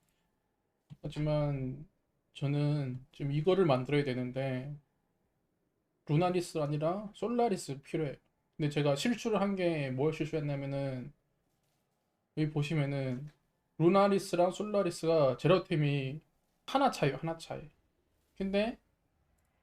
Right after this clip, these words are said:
이걸 보시면은 루나리스 레시피는 여기가 이렇게 표시가 되어 있는데 솔라리스는 이게 안 나와 있어요.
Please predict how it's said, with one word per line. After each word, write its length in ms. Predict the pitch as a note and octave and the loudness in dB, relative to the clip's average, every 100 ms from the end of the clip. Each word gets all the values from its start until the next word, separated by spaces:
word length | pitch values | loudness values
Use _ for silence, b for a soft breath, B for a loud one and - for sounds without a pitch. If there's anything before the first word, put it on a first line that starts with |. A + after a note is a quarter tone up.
| _ _ - | _ _ -2
이걸 240 | F#3+ F3+ | 2 4
보시면은 800 | C#3 C#3 D3+ C#3 D3 C#3 B2 C3 - _ _ _ _ _ _ _ _ _ - _ _ _ _ _ _ _ _ _ _ _ - | 2 0 -2 0 -2 -2 -4 -8 -14 _ _ _ _ _ _ _ _ _ -20 _ _ _ _ _ _ _ _ _ _ _ 0
루나리스 640 | F#3+ A3+ A#3+ A3 - - | 4 6 6 4 -4 -2
레시피는 720 | F#3 E3+ D3+ D#3 - F3 E3 | 4 6 6 2 -2 -2 0
여기가 300 | D3 C#3 D#3+ C#3+ | 0 0 0 -2
이렇게 160 | D3 | -2
표시가 360 | - F#3 - C#3+ | -6 -4 0 0
되어 140 | C#3 C3+ | 0 -2
있는데 640 | C3+ C3 D3 C3+ B2+ C#3 _ | -4 -4 -2 -2 -4 -10 _
솔라리스는 1040 | - F#3+ A3 G#3+ G3+ F3 - F3 F#3+ A3 B3 _ _ _ _ _ _ _ _ _ _ _ _ _ _ _ - | -12 -8 -2 2 2 2 -2 -6 -4 -4 -6 _ _ _ _ _ _ _ _ _ _ _ _ _ _ _ -4
이게 100 | C#3+ | -2
안 140 | A#2+ | 0
나와 240 | D#3 F3 C3+ | 4 4 4
있어요. 380 | - - - | -4 -14 -16